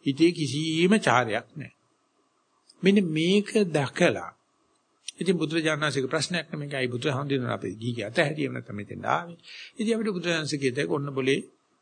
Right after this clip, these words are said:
ස්වාමීන් වහන්සේ ඔබ වහන්සේ කියව නිසා ඔන්න ගීගේ අතහැරියා. දරගාන දරුවොත් අතහැරියා. අලියැත්තොත් අතහැරියා. රත්තරන් මිනිමුත් අතහැරියා. පවුල් කණ එකත් ඔන්න ආවා.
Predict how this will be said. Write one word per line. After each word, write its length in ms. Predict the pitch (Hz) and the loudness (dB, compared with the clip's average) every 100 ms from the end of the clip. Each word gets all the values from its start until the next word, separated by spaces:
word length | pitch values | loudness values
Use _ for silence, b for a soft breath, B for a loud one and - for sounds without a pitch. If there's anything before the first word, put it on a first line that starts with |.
| - | -12
ස්වාමීන් 320 | - 139 139 | -6 -4 -2
වහන්සේ 240 | 127 139 156 | -2 -2 0
ඔබ 80 | |
වහන්සේ 280 | 131 127 131 | 0 0 -2
කියව 160 | 131 123 | -2 -2
නිසා 280 | 123 123 165 | -2 -2 -2
ඔන්න 220 | 127 127 | -2 -4
ගීගේ 380 | 131 120 117 120 | -4 -6 -2 -2
අතහැරියා. 540 | 107 98 98 98 92 | -4 -8 -10 -10 -10
දරගාන 400 | 139 131 127 123 120 | -8 -6 -4 -4 -2
දරුවොත් 360 | 120 120 123 | -4 -4 -8
අතහැරියා. 540 | - 104 - - 123 135 | -14 -14 -16 -12 -8 -6
අලියැත්තොත් 580 | 120 123 120 147 - | -6 -6 -8 -12 -12
අතහැරියා. 480 | 104 - - - - | -16 -16 -16 -16 -12
රත්තරන් 380 | 131 123 139 127 | -10 -8 -8 -6
මිනිමුත් 420 | 120 120 120 147 | -4 -4 -4 -4
අතහැරියා. 540 | 131 117 90 87 92 127 | -8 -8 -10 -10 -14 -8
පවුල් 320 | 135 127 135 | -4 -2 -2
කණ 260 | 143 - 127 | -2 0 0
එකත් 240 | 127 175 170 131 | 4 2 2 -2
ඔන්න 200 | 151 170 | -2 0
ආවා. 320 | 123 107 - | 0 0 -4